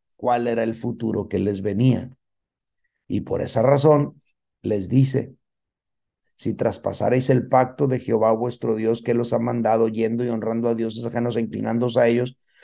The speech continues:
entonces la ira de Jehová se encenderá con vosotros." O sea, Josué sabía, si esta gente se mezcla con los paganos, van a terminar adorando a sus dioses.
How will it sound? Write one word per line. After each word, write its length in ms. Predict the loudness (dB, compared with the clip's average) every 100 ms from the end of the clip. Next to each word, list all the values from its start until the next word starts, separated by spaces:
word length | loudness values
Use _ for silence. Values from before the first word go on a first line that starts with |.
| -16 -6
entonces 540 | -4 0 0 2 2
la 120 | 4
ira 200 | 4 4
de 80 | 2
Jehová 280 | 2 0 -2
se 120 | -2
encenderá 540 | -2 -2 -2 -2 -4 -6
con 180 | -6
vosotros." 460 | -6 -6 -6 -8 -10 -20 _ _ _ _ _ _ _ _ _ _ _ _ _ _ -6
O 40 |
sea, 400 | 4 4 4 0 _ _ _ _
Josué 380 | _ 2 4 4
sabía, 520 | 4 4 4 4 2 -4
si 400 | -6 -2 0 2
esta 320 | 2 2 -2
gente 420 | 2 2 2 0
se 140 | -4 -2
mezcla 560 | -2 -4 -4 -2 -2
con 140 | -2 -6
los 120 | -6
paganos, 720 | -4 2 4 2 0 -6 -18 _ _ _ _ _ _ _ _
van 200 | -6 -2
a 80 | 0
terminar 420 | 2 2 0 2
adorando 460 | 2 2 2 0 -4
a 40 |
sus 240 | -6 -6 -4
dioses. 600 | -4 -6 -10 -16 -20